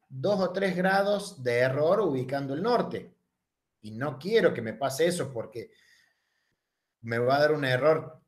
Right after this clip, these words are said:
enorme. Entonces yo ya tengo corregido el ángulo que medí desde A hasta B. Entonces cuando me pongo en B, ¿qué tengo que, que hacer? Apunta, ya le apuntamos a A.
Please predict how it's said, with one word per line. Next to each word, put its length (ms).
enorme. 400
Entonces 380
yo 140
ya 280
tengo 800
corregido 1000
el 180
ángulo 460
que 100
medí 480
desde 480
A 340
hasta 300
B. 480
Entonces 500
cuando 380
me 120
pongo 320
en 100
B, 160
¿qué 120
tengo 300
que, 440
que 100
hacer? 600
Apunta, 500
ya 140
le 80
apuntamos 500
a 140
A. 380